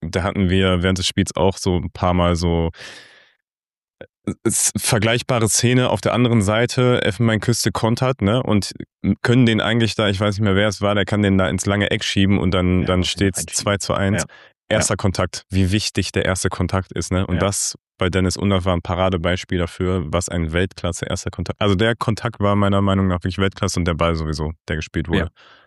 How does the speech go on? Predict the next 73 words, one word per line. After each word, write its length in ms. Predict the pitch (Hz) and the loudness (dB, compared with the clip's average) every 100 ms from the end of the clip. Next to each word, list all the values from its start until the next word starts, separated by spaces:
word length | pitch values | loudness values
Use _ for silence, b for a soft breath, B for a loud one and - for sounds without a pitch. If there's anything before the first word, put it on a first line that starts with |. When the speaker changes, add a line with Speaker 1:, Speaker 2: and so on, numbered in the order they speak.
| - | -12
Speaker 2:
Ja. 60 | 82 | -8
Ja, 60 | |
Speaker 1:
Den 160 | - 104 | -2 -2
Speaker 2:
das 60 | |
Speaker 1:
spielt 200 | - - | 0 0
auch 60 | - | 2
Speaker 2:
war 100 | 87 | 2
Speaker 1:
nicht 100 | 82 | 0
jeder 160 | 82 78 | -2 -2
so. 180 | 78 78 | -4 -4
Den 80 | - | -4
traut 240 | - 101 95 | 0 0 2
sich, 80 | |
Speaker 2:
Nee, 80 | 98 | 2
den 80 | 82 | 0
Speaker 1:
trauen 140 | - 95 | 0 0
sich 40 | |
Speaker 2:
spielt 120 | 92 | 2
Speaker 1:
nicht 80 | 90 | 2
Speaker 2:
nicht 80 | 110 | 2
Speaker 1:
viele 140 | 107 | 2
Speaker 2:
jeder 80 | 107 | 2
Speaker 1:
so 100 | 98 | 4
zu 60 | 101 | 2
Speaker 2:
so. 60 | 101 | 2
Speaker 1:
spielen. 160 | 82 - _ _ _ _ _ _ | -4 -8 _ _ _ _ _ _
Speaker 2:
Und 140 | - 87 | -4 0
das 120 | 90 | 2
war 140 | 98 98 | 2 2
halt 160 | 95 - | 0 0
die 100 | 98 | 2
Offensivaktion, 880 | - 101 90 131 123 107 - 113 113 | 2 2 2 2 0 0 2 4 4
die 80 | 110 | 2
dann 240 | 101 95 | 2 0
nachher 500 | - 95 101 107 101 | 0 -2 0 2 2
natürlich 440 | 95 90 107 101 76 | 2 -2 0 -2 -2
auf 100 | - | -2
allen 240 | - 95 | 0 0
Highlight-Clips 600 | 95 117 117 - 123 - - | 0 2 0 0 -4 -4 0
läuft. 420 | 95 107 - - | 2 2 0 -10
Aber 220 | 92 95 | -4 0
wenn 100 | 104 | 2
du 80 | 98 | 0
dir 120 | 101 | 0
das 140 | 95 - | -2 -4
gesamte 340 | 92 92 110 | -2 -2 -4
Spiel 260 | 104 110 104 | -6 -4 -2
von 240 | - 98 | -2 -4
Felix 320 | 90 95 87 95 | -4 -6 -4 -4
Metscher 300 | 98 - 76 | -4 -2 -2
anschaust, 460 | 92 - 90 87 | -2 -2 -2 -2
wie 80 | 92 | -6
viele 140 | - | -6
Bälle 200 | 95 95 | -4 -2
der 120 | 98 90 | -2 -2
Speaker 1:
Ja. 40 | |
Speaker 2:
abgelaufen 560 | - 98 87 87 - 85 | -2 -2 -2 -2 -4 -6
hat, 200 | 87 - B B B B B _ | -8 -10 B B B B B _
ähm, 320 | 92 90 90 - | -4 -2 -4 -4
wie 120 | 101 | -6
viel 160 | 98 98 | -2 -2
Zweikämpfe 460 | - 98 101 90 92 | 2 0 2 0 2
der 120 | 90 | 0
gewonnen 340 | 85 92 92 | 2 2 2
hat, 220 | 90 90 | 0 0
wie 80 | 90 | -4
gut 160 | 90 98 | -6 0
er 140 | 98 | 2
dann 180 | 92 92 | 2 0
auch 160 | - 98 | 0 0
im 120 | 98 | 0
Raum 260 | 85 87 98 | 2 0 0
stand, 480 | - 95 92 90 | -2 0 0 -2